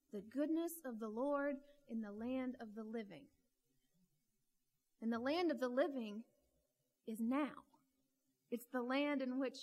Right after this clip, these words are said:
we are living, the land where reality is, creation remains in a state of unrest, where nations are built and sustained by the profits of studying war.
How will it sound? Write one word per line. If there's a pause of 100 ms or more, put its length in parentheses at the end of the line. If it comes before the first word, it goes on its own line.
(300)
we (120)
are
living, (1040)
the
land
where
reality (240)
is,
creation
remains
in
a
state (500)
of
unrest, (1080)
where
nations
are
built
and
sustained
by
the
profits
of
studying
war.